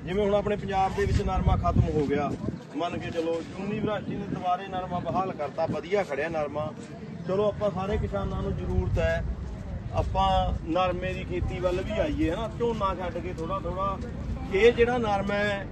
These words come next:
ਇਹਦੀ ਮੇਨ ਖਾਸੀਅਤ ਹੈ, ਇਹ 'ਤੇ ਕੋਈ ਸਪਰੇਅ ਨਹੀਂ ਕੀਤੀ ਹੋਈ।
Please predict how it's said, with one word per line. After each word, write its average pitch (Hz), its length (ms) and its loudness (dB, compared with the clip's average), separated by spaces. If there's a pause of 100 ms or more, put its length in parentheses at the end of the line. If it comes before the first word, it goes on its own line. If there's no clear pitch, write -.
ਇਹਦੀ 202 180 -2
ਮੇਨ 196 340 2
ਖਾਸੀਅਤ 185 560 2
ਹੈ, 185 280 0
ਇਹ 202 100 4
'ਤੇ 254 120 -2
ਕੋਈ 247 280 -2
ਸਪਰੇਅ 208 380 6
ਨਹੀਂ 247 140 0
ਕੀਤੀ 135 280 -4
ਹੋਈ। 113 160 -2